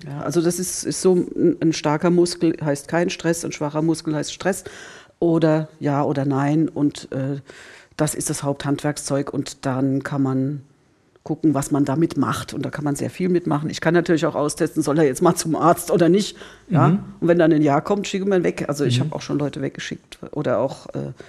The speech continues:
Speaker 1: ausgetestet, was sie jetzt brauchen, wo sie jetzt hin sollten. Also das ist nicht, ich betrachte das nicht als Allheilmethode, aber es hilft schon sehr.
Speaker 2: Mhm.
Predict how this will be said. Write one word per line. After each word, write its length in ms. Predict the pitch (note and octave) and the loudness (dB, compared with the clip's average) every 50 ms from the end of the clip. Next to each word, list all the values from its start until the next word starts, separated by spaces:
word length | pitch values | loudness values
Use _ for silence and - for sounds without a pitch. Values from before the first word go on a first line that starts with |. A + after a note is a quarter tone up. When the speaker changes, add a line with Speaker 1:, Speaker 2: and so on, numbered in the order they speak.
| - - - - - - - - - - _ _ - | -20 -20 -20 -20 -20 -20 -20 -20 -20 -20 _ _ -4
Speaker 1:
ausgetestet, 640 | C3 C#3 C3+ - - - - D3 - - D#3 C#3+ C3+ | -2 -2 -2 -4 -6 -6 -4 -4 -6 -6 -8 -4 -4
was 140 | C3 - | -4 -2
sie 80 | - D3 | 0 -2
jetzt 160 | C3+ C3+ - | -2 -2 -4
brauchen, 420 | - B2+ C3+ C3 D3+ D3+ C#3+ C3+ C#3 | -6 -6 -4 -2 0 -2 -2 -2 -4
wo 80 | D3 | -4
sie 120 | C3+ C#3+ C#3+ | -2 -2 -2
jetzt 140 | D3 - | -2 -2
hin 160 | - F#3 F3 E3+ | -2 -2 -2 -2
sollten. 460 | D3+ D3 C3 C3 B2+ - - C#3+ C#3+ | -2 -4 -4 -4 -6 -4 -2 -2 -2
Also 200 | A#2+ C#3+ - C#3+ | -2 -2 -8 -10
das 100 | C3 - | -12 -12
ist 180 | C#3+ C#3 - - | -12 -8 -4 -2
nicht, 300 | D3+ C#3+ C#3 - - - _ _ _ _ _ - - - _ _ _ _ _ - | -2 -2 -2 -4 -10 -12 _ _ _ _ _ -20 -20 -20 _ _ _ _ _ -20
ich 80 | - - | -16 -14
betrachte 300 | - - - C#3 B2 - | -12 -8 -8 -8 -6 -4
das 160 | C#3 C3 - | -4 -2 -2
nicht 160 | D3 - - | -2 -2 -2
als 160 | C3+ C3 - - | -4 -6 -4 -4
Allheilmethode, 920 | - B2+ B2+ C3+ C#3+ D3+ D#3 D#3 D#3+ D3+ - - D3 D3 D3 C#3+ D3+ B2 B2+ | -4 -2 -2 0 0 2 2 2 0 0 -2 -4 -2 -2 -2 -2 -4 -4 -4
aber 300 | D3 C#3 C3 B2+ B2 - | -4 -4 -4 -6 -6 -8
es 140 | - C#3 - | -10 -12 -12
hilft 580 | - - - D#3+ - D3+ - - - - - - | -10 -6 -4 -4 -4 -4 -6 -12 -16 -18 -16 -14
schon 640 | - - - D3 B2+ C3+ C3+ D3 D3 C#3 - - - | -12 -10 -8 -8 -6 -6 -6 -6 -8 -8 -10 -12 -12
sehr. 460 | - - - - - E2 - - - - - - - _ _ _ - | -10 -10 -10 -8 -10 -12 -14 -14 -16 -16 -18 -20 -20 _ _ _ -2
Speaker 2:
Mhm. 320 | - E3 B2 B2 B2+ D#3+ | 2 4 4 6 4 2